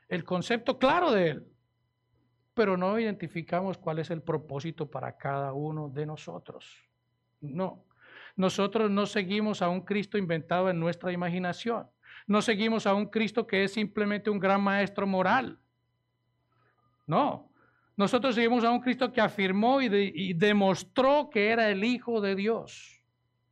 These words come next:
Que era el Hijo de Dios. El Mesías de Israel, el Salvador del mundo. Ese es el Cristo que nosotros adoramos. Y la pregunta es, entonces,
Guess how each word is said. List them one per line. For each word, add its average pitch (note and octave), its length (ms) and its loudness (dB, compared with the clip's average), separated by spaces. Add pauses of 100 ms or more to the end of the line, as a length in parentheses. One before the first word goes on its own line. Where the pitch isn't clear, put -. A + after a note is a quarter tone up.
(680)
Que D#3+ 140 -4
era D#3+ 160 0
el D#3 100 -4
Hijo E3 220 -4
de D3+ 120 -4
Dios. D#3+ 560 -10 (300)
El D#3 140 0
Mesías E3+ 420 -2
de F3+ 100 -2
Israel, F#3+ 420 0 (200)
el D3 160 -4
Salvador C#3+ 1080 -2 (360)
del D#3 220 -4
mundo. D#3+ 400 -4 (120)
Ese G3+ 540 0
es G3 200 -6
el F#3 200 -4
Cristo E3 360 -6
que E3 120 -10
nosotros C3+ 440 -12
adoramos. A3 640 -12 (2000)
Y F3 60 -2
la E3+ 120 0
pregunta G3 580 0
es, F#3+ 160 -2
entonces, - 760 -8